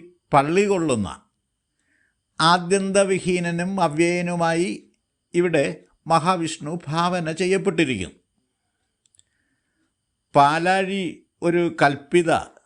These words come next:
സമുദ്രമാണ്. പാലാഴിയിലെ പാല്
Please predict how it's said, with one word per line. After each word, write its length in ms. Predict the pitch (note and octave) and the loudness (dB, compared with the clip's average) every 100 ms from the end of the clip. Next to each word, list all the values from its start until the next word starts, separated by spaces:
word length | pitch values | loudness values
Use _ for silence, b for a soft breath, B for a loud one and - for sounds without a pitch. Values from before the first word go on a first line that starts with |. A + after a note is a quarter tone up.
| - | -14
സമുദ്രമാണ്. 720 | - B2+ B2 A2+ G#2+ E2+ - _ _ _ _ _ _ _ _ _ _ _ _ _ _ _ _ - | -2 0 0 2 2 0 -10 _ _ _ _ _ _ _ _ _ _ _ _ _ _ _ _ 2
പാലാഴിയിലെ 680 | A#2+ B2+ C#3 C#3 D3 D3 D3+ | 4 4 0 0 -2 -2 0
പാല് 380 | B2+ B2 B2+ | 2 2 0